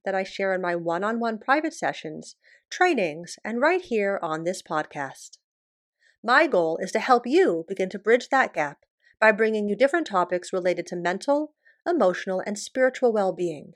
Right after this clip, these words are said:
And in case you didn't know, this podcast is recorded live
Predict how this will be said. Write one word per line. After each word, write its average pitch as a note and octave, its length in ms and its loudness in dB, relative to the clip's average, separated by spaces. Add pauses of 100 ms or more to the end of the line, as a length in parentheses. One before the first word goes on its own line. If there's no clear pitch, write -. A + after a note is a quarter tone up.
(960)
And G3 120 -4
in G3 80 -2
case A#3 280 2
you A#3 80 -2
didn't A3 280 2
know, F#3+ 400 4 (200)
this G4 160 0
podcast F3 640 0
is F#3 140 -8
recorded F#3 440 -2
live F#3 460 2